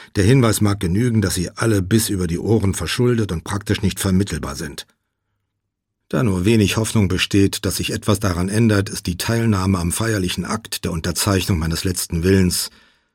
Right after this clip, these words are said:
das einschneidendste Ereignis in ihrem Leben. Zurück zu meinen einstigen Ehefrauen. Von Lillians Frigidität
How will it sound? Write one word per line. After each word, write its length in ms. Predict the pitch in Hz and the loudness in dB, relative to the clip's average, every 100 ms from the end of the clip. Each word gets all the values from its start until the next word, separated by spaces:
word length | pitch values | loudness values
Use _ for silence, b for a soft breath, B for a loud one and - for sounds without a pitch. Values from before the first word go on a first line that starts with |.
| b _ | b _
das 260 | 90 - - | -10 -8 0
einschneidendste 960 | 104 95 - 95 87 82 87 78 - | 2 2 2 0 -2 -2 -4 -4 -4
Ereignis 640 | 87 95 95 71 67 65 - | -4 -4 -4 -6 -10 -10 -10
in 100 | 67 | -10
ihrem 240 | 71 73 | -10 -8
Leben. 480 | 76 67 67 - - _ _ _ _ _ _ _ _ _ _ _ _ _ _ _ - | -8 -8 -10 -12 -16 _ _ _ _ _ _ _ _ _ _ _ _ _ _ _ -4
Zurück 300 | - 131 117 | 2 2 2
zu 100 | 123 | 2
meinen 220 | 107 104 | 2 2
einstigen 420 | 98 95 - 90 | 0 0 0 -2
Ehefrauen. 720 | 107 101 82 - - - - _ _ _ _ _ _ _ _ _ _ _ _ | 0 -2 -4 -10 -14 -16 -18 _ _ _ _ _ _ _ _ _ _ _ _
Von 240 | - 107 92 | -2 2 4
Lillians 500 | 123 139 120 113 - | 4 4 4 4 2
Frigidität 1080 | - 113 98 85 78 - 104 104 - - | 2 4 4 0 -2 0 0 0 -4 -8